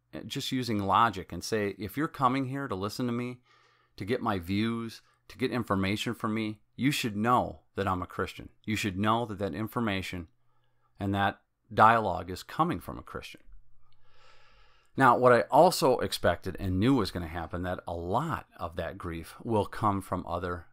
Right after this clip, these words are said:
so-called Christians. Christians right now are, are more fractured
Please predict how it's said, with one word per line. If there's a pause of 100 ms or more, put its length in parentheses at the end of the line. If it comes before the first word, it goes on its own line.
so-called
Christians. (1900)
Christians (220)
right
now
are, (140)
are
more
fractured